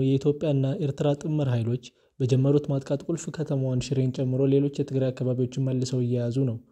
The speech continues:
በአሜሪካ የሚገኘው ወርልድ ፒስ ፋውንዴሽን ዋና ዳይሬክተር የሆኑት አሌክስ ዲዋል ቢያንስ አምስት መቶ ሺህ የሚሆኑ ኤርትራውያንና ኢትዮጵያውያን ወታደሮች በጦርነቱ በቀጥታ እየተሳተፉ ነው። በትግራይ በኩል ሁለት መቶ ሺህ ወታደሮች አሉ ብለዋል።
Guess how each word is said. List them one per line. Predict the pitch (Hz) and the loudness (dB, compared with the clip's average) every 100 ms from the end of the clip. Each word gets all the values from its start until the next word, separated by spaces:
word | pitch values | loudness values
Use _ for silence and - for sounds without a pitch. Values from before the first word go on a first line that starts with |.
| _ - | _ -2
በአሜሪካ | 139 156 196 208 | 2 4 2 2
የሚገኘው | 196 185 160 156 143 143 | 0 0 2 2 2 2
ወርልድ | 139 135 139 139 | 0 0 0 -2
ፒስ | - 151 147 | -2 -4 -4
ፋውንዴሽን | - 135 123 123 143 | -4 -2 0 0 0
ዋና | 139 139 143 | 0 0 2
ዳይሬክተር | 139 127 135 120 | 2 2 0 -2
የሆኑት | 110 117 127 - - | 0 -2 -2 -6 -2
አሌክስ | 123 139 - 135 | 2 2 0 2
ዲዋል | 143 127 123 156 - | 4 4 2 -4 -6
ቢያንስ | 143 156 170 | -2 -2 0
አምስት | 170 165 175 | 0 0 2
መቶ | 160 165 | 2 2
ሺህ | 139 147 | 2 2
የሚሆኑ | 135 127 131 | 2 2 2
ኤርትራውያንና | 127 127 127 127 127 123 | 0 0 0 0 2 0
ኢትዮጵያውያን | 127 - 135 123 | -2 -4 -2 -2
ወታደሮች | 127 127 123 135 | -2 -2 0 0
በጦርነቱ | 135 131 143 135 139 | 0 2 2 0 0
በቀጥታ | 135 135 156 151 147 | -2 -2 -6 -4 -2
እየተሳተፉ | 139 139 135 123 131 135 | -2 -2 -8 -4 -6 -4
ነው። | 117 113 _ _ _ - | -4 -6 _ _ _ -6
በትግራይ | 139 - 170 160 | -4 4 4 4
በኩል | 156 160 147 | 2 0 0
ሁለት | 147 147 | 2 0
መቶ | 147 143 | 0 -2
ሺህ | 135 | -2
ወታደሮች | 135 131 123 120 123 123 | -4 -4 -4 -2 -2 -2
አሉ | 123 117 | -2 2
ብለዋል። | 135 127 110 | 2 2 0